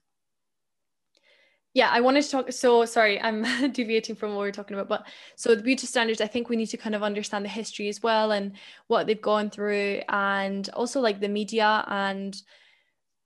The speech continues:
if we look, for example, at Korean beauty, we think of porcelain skin, glass skin, you're, you want whiter skin and all that kind of stuff. So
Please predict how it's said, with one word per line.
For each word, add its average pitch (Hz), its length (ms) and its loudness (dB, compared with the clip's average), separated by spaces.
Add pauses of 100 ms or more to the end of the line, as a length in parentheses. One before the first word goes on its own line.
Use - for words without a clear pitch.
(340)
if 247 160 -4
we 247 120 -2
look, 233 240 2
for 233 160 -2
example, 214 400 -2
at 190 100 -6
Korean 202 480 -6
beauty, 202 460 -6
we 196 140 -8
think 202 340 -8
of 196 180 -4
porcelain 233 380 -6
skin, 247 580 -2
glass 220 400 -6
skin, 226 640 -6
you're, 196 560 -4
you 196 220 -12
want 196 240 -8
whiter 208 280 -4
skin 226 360 -8
and 202 100 -8
all 196 120 -6
that 190 180 -6
kind 196 100 -12
of 190 80 -12
stuff. 190 300 -10
So 196 380 -6